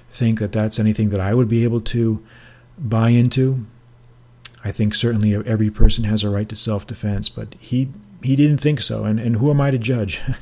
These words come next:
<laughs> Apparently it worked for him. It somehow worked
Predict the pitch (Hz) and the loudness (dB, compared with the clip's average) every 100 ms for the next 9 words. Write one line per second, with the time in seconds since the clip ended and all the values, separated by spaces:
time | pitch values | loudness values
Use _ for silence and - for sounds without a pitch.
0 | - - - - - - - - - - | -12 -18 -18 -18 -18 -20 -20 -20 -4 2
1 | 120 123 127 127 123 120 - 113 113 120 | 4 4 2 4 4 2 0 0 2 2
2 | 113 - - 110 107 107 104 107 104 - | 0 -2 -2 0 0 0 0 0 -2 -12